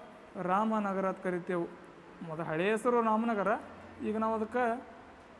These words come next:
ದಕ್ಷಿಣದ ಬೆಂಗಳೂರು ಅಂತ ಕರೆಯಲು ಪ್ರಾರಂಭ ಮಾಡೇವು. ಇಲ್ಲಿ ನೆಕ್ಸ್ಟ್ ಕೋಲಾರ ಬರ್ತದೆ ನೋಡಿ. ನಾಲ್ಕನೇದು ಬಂದ್ಬಿಟ್ಟು ಯಾವುದಂದ್ರೆ ಕೋಲಾರ, ಇದು ಚಿಕ್ಕ ಜಿಲ್ಲೆಗಳಲ್ಲೇ ಬರುವಂಥದ್ದು. ಅದೇ ರೀತಿ ಕೊನೆಯದಾಗಿ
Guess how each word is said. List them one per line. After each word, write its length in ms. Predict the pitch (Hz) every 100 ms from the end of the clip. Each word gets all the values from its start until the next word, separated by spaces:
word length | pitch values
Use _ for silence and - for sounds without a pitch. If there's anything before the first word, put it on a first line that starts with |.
| - 175
ದಕ್ಷಿಣದ 360 | 233 233 240 233
ಬೆಂಗಳೂರು 340 | 202 196 220
ಅಂತ 160 | 302 -
ಕರೆಯಲು 340 | 220 220 302 - - -
ಪ್ರಾರಂಭ 320 | 220 220 226
ಮಾಡೇವು. 600 | 214 208 208 208 - - - - - - - - -
ಇಲ್ಲಿ 180 | 240 254 254 - - - - 208
ನೆಕ್ಸ್ಟ್ 180 | 285 - 226
ಕೋಲಾರ 280 | 226 285 277
ಬರ್ತದೆ 200 | 233 196
ನೋಡಿ. 140 | 175 147 - - - - 185
ನಾಲ್ಕನೇದು 400 | 180 180 214 214 202
ಬಂದ್ಬಿಟ್ಟು 300 | 202 190 233
ಯಾವುದಂದ್ರೆ 340 | 196 208 214 247 254 - - - - - -
ಕೋಲಾರ, 480 | 196 202 196 190 196 202 208
ಇದು 140 | 208 208 - - - -
ಚಿಕ್ಕ 240 | 226 220 208 202
ಜಿಲ್ಲೆಗಳಲ್ಲೇ 560 | 202 208 196 196 190 196 180
ಬರುವಂಥದ್ದು. 540 | 190 190 185 190 185 - - - - - - - 190
ಅದೇ 120 | 196
ರೀತಿ 180 | 208 220 220
ಕೊನೆಯದಾಗಿ 340 | 208 214 240